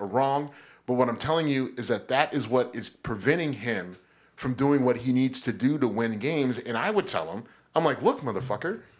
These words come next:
you wanna go top ten in the draft, go win a national fucking title," right? Because Deshaun Watson, when he was at Clemson, he had no issue using his legs, but he also used his arm.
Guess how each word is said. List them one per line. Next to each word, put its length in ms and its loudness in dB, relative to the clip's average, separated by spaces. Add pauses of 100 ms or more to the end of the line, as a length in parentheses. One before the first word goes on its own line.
(560)
you 160 2
wanna 160 6
go 140 2
top 260 -2
ten 140 -2
in 80 2
the 60 -4
draft, 340 0
go 180 6
win 320 0
a 60 2
national 400 -2
fucking 320 -2
title," 320 0 (760)
right? 300 2 (260)
Because 320 0
Deshaun 300 4
Watson, 520 0 (120)
when 180 2
he 160 -2
was 160 0
at 140 2
Clemson, 460 2
he 240 -2
had 200 2
no 200 2
issue 180 -2
using 320 -4
his 160 -8
legs, 320 -8 (300)
but 100 2
he 80 6
also 260 4
used 260 -2
his 140 -6
arm. 220 -6